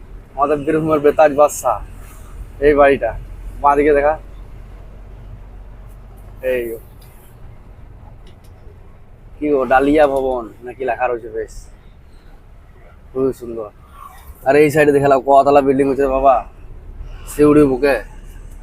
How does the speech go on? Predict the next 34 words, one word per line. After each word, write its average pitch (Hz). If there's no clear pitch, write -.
এত 139
বড় 175
বিল্ডিং 175
আমি 175
সে 180
কলকাতাতে 170
দেখেছি, 151
তাছাড়া 156
দেখিনি 156
আমি 139
এদিকে। 123
সিউ-, 196
আমাদের 202
বীরভূমে 220
নাই 202
আপাতত, 156
ঠিক 175
আছে? 170
এটাই 170
প্রথম 160
বোধহয়। 120
দশ 151
তলা 165
না 165
পনেরো 165
তলা 165
হয়েছে, 151
কে 156
জানে। 147
এখানে 180
তো 196
টোল 185
ট্যাক্স 175
থাকে। 120